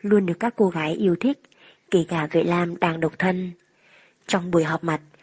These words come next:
đôi nam nữ độc thân này nói chuyện vui vẻ, sau đó thường xuyên qua lại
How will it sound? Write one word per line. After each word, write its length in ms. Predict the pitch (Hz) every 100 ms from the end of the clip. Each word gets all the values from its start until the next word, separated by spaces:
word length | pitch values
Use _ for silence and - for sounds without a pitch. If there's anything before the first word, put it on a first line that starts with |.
| _ _
đôi 200 | - 180
nam 180 | 175 170
nữ 180 | 175 233
độc 200 | 220 -
thân 160 | 208
này 360 | 196 180 151 147
nói 200 | 160 151
chuyện 220 | 175 254 175
vui 200 | 185 170
vẻ, 340 | 190 160 151 - - - - -
sau 220 | - 208
đó 220 | 170 165 -
thường 200 | 226 165
xuyên 300 | - 220 214
qua 180 | 226
lại 340 | 214 208 180